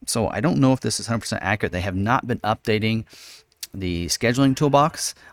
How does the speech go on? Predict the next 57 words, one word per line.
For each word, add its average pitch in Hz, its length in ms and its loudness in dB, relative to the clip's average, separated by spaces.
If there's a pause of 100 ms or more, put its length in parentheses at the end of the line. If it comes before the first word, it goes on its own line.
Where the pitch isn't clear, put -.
(160)
on 107 240 2
F 107 180 -4
M 110 60 -2
C 110 160 -2
Dealer, 131 420 2
so - 180 -4
I 95 100 -2
don't 117 320 -2
know 110 180 -2
for 82 180 -10
sure 101 320 -4
that 98 200 -8
this - 200 -6
is 76 140 -8 (120)
accurate. - 540 -4 (580)
Mm, 101 400 0 (180)
so 107 260 2
all 120 140 4
I 143 60 4
can 131 160 2
do 123 220 2
is, 104 140 0
this - 160 -6
is 101 100 -6
the, 101 260 -6
the, 107 160 -6
from 101 220 -6
the 92 100 -4
orders 101 260 -2
that 82 80 -4
we 110 180 -4
have, 117 440 2
this 107 200 -2
is 92 120 -6
what 95 240 0
is - 100 -6
supposed 92 220 -4
to - 60 -16
be 82 60 -6
scheduling - 520 -6 (300)
for 76 120 -8
this 80 260 -4
week. - 200 -8
So 73 160 -4
let 85 160 -2
me 107 120 0
actually 90 300 -4
go 85 140 -4
to 82 80 -6
this. 82 400 -6 (140)
Here - 100 -10
we 62 80 -8
go. 98 240 -4 (1200)
Um, 87 340 0
let 98 100 -2
me 101 160 -4
see, - 260 -12